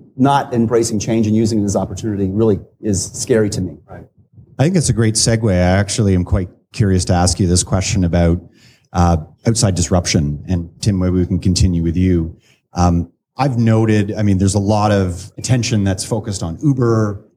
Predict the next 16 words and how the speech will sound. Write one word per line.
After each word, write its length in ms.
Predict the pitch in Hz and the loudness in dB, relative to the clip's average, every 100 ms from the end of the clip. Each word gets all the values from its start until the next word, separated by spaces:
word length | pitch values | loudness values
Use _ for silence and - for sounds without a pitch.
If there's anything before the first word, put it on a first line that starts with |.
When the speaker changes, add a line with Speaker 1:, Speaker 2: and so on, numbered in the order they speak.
| - | -6
Speaker 2:
Airbnb, 960 | 110 101 95 87 143 135 131 123 113 - _ - | -2 0 0 2 2 4 2 0 -4 -12 _ -6
Zillow, 580 | 98 113 123 120 117 117 | -2 0 2 2 2 2
all 200 | 131 131 | 0 0
of 80 | 110 | 0
these 220 | 104 95 | 0 0
sexy 800 | - 139 127 170 110 104 101 95 _ _ _ 95 | 0 0 0 -2 -2 -6 -10 -12 _ _ _ -2
B 160 | 143 | 0
two 80 | 127 | 2
C 280 | 92 147 156 | 0 0 0
companies 540 | - 101 92 92 92 | 0 -2 0 0 0
that 80 | 101 | 0
are 60 | 98 | -2
coming 400 | - 151 143 117 | -4 0 2 2
in 420 | 117 90 90 87 _ _ - | 2 0 -2 -6 _ _ 0
and 380 | 104 98 98 | 2 4 2
are 640 | 95 107 101 101 98 - | 2 0 2 2 0 -4